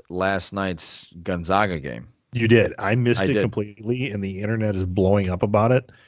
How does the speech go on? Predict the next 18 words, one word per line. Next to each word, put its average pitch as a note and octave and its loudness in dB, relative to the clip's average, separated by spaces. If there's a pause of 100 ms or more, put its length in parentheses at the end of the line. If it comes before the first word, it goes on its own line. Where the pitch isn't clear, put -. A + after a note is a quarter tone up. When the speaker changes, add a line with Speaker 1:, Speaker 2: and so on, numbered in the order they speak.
(320)
Speaker 2:
And F2 -2 (220)
I B2 2
Speaker 1:
Well, G#2+ 8
Speaker 2:
asked B2+ 6
Speaker 1:
I B2 2
Speaker 2:
my B2 2
Speaker 1:
mean, A#2+ -2
Speaker 2:
dad. B2 2
Speaker 1:
it's, A#2+ 0
it's A2+ -2
the A#2 4
latest. G2 2 (1120)
I A2+ 0
mean, G#2+ -4 (340)
like, G#2+ 0 (460)
I A#2+ 4
watched A2+ 2
literally, G#2+ 2